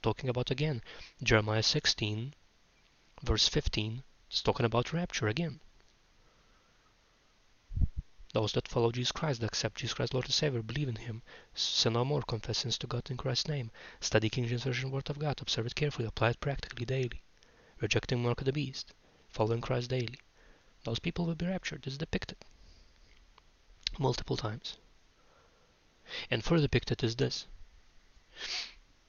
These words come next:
"Behold, I will send for, for many fishers, said the Lord, and they shall fish them."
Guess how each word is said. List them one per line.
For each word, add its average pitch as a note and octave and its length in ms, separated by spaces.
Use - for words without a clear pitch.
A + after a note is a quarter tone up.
"Behold, A#2 560
I A2+ 140
will A2+ 100
send D#3 380
for, - 240
for A#2+ 300
many B2 420
fishers, - 720
said A#2 240
the A2+ 80
Lord, A2+ 260
and A2+ 220
they D3 160
shall A#2+ 260
fish C3+ 320
them." B2+ 300